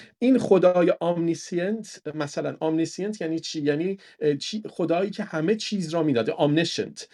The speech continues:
خب، یعنی همه چیز را می‌داند، خدایی است که داناست. یا خدا آمنیپتنت هست، یعنی قادر است، قادر به انجام همه چیز هست.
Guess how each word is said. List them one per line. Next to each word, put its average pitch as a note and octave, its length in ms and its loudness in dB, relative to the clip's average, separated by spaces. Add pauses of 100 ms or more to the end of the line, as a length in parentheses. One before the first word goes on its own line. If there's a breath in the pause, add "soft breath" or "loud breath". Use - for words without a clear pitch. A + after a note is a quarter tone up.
خب، E3+ 240 -2 (140 soft breath)
یعنی F3 180 2
همه G3 320 2
چیز G3+ 300 -2
را E3+ 80 2
می‌داند، A2 420 0
خدایی D3+ 280 4
است F3 120 0
که E3 80 4
داناست. B2+ 640 2 (360 loud breath)
یا E3+ 240 8
خدا F#3+ 460 4
آمنیپتنت F3+ 840 0
هست، A2 260 -4
یعنی D3+ 260 8
قادر C3 440 10
است، A2 220 0
قادر C#3 300 4
به D#3+ 100 -2
انجام C#3 300 0
همه C#3+ 280 2
چیز A#2 260 -6
هست. - 340 -18